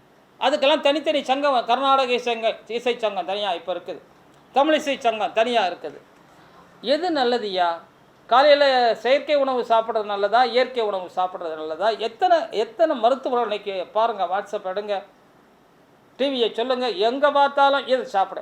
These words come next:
அதை சாப்பிடு, அதை சாப்பிடுன்னு இவன் சொல்லுவான், அதை சாப்பிடாத. கத்திரிக்காய் காலையில சாப்பிடுமா இவன், கத்திரிக்காய் காலையில சாப்பிடவே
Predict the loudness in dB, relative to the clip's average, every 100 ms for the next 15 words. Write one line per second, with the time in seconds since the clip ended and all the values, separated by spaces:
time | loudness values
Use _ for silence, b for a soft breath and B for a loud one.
0 | -4 -2 0 -2 -4 0 0 2 4 2
1 | 2 -4 -4 -4 -2 0 2 2 2 0
2 | 0 0 -2 0 -2 0 -2 2 2 2
3 | 0 0 0 0 -2 -2 -4 -4 -8 -12
4 | _ -20 _ _ 0 2 2 2 4 4
5 | 4 4 2 2 2 4